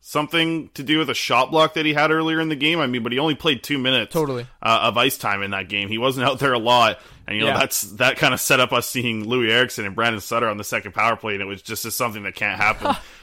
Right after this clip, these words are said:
Speaker 1: Um,
Speaker 2: So
Speaker 1: but, <laughs> but at the same time, like, if Ferland's out and McEwen goes in, or, you know, if Ferland's out, I'm, I'm assuming that Adam Gaudette's coming in, but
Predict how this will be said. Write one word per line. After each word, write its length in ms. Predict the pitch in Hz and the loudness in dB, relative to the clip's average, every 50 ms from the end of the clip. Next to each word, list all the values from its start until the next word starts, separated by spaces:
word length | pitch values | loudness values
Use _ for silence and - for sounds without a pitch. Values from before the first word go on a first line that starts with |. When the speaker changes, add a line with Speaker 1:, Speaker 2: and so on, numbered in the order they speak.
| - - | -6 0
Speaker 1:
Um, 380 | - 120 120 120 117 113 110 | 4 6 6 8 6 6 4
Speaker 2:
So 140 | 139 190 196 | 4 4 4
Speaker 1:
but, 280 | 139 135 127 113 - - - - _ _ - 127 113 | 4 4 4 2 -2 -12 -20 -20 _ _ -12 -10 -10
<laughs> 460 | - - 160 - - - - - - | -8 -8 -8 -8 -8 -10 -20 -4 0
but 120 | 151 151 | 2 4
at 100 | 156 156 | 4 4
the 60 | 156 151 | 4 2
same 240 | - 165 151 143 | 2 2 2 2
time, 220 | 131 151 147 147 143 | 4 4 4 4 4
like, 180 | 131 123 - - | 2 0 0 -2
if 120 | 123 127 - | -4 -4 -2
Ferland's 480 | - - 139 151 156 156 143 123 107 | 2 4 4 6 6 4 2 2 2
out 240 | 127 135 143 139 - | 4 4 4 4 2
and 240 | 110 117 117 113 113 | -2 -6 -8 -8 -10
McEwen 440 | 110 - - 135 135 139 139 131 120 | -10 -8 -4 -4 -2 -2 -2 0 0
goes 220 | 123 123 117 107 | -2 -2 -2 0
in, 300 | 113 117 120 127 135 135 | 0 0 2 0 0 -2
or, 380 | 120 - 113 113 113 110 107 - | -4 -2 0 0 2 0 0 -2
you 140 | 107 117 110 | -2 -2 -2
know, 80 | 107 | -2
if 80 | 113 117 | -4 -2
Ferland's 440 | - - 131 139 143 139 131 120 110 | 0 4 4 6 6 6 4 2 2
out, 140 | 123 123 127 | 4 4 4
I'm, 120 | 120 117 113 | 4 2 0
I'm 180 | 120 120 113 110 | -2 -2 -2 -4
assuming 500 | - - - - 135 139 156 160 139 123 | -6 -6 -4 0 0 2 2 2 2 2
that 120 | 117 - | 0 0
Adam 240 | - 113 117 113 110 | 2 2 2 2 0
Gaudette's 320 | 104 101 104 120 131 - - | -2 0 0 0 0 -2 -4
coming 260 | - 123 110 107 104 | -8 -6 -6 -6 -6
in, 120 | 104 107 | -6 -6
but 180 | 107 110 107 | -4 -6 -8